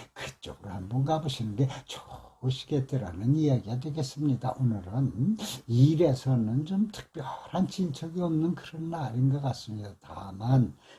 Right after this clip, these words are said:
그 제복은 동남쪽이 좋은 날이라니, 그쪽에서 좋은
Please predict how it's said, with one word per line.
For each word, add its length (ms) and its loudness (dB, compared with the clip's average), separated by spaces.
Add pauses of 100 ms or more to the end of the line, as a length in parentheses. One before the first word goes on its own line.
(140)
그 100 -2
제복은 800 -2 (220)
동남쪽이 720 2
좋은 720 -10
날이라니, 580 -2
그쪽에서 1000 -2
좋은 420 2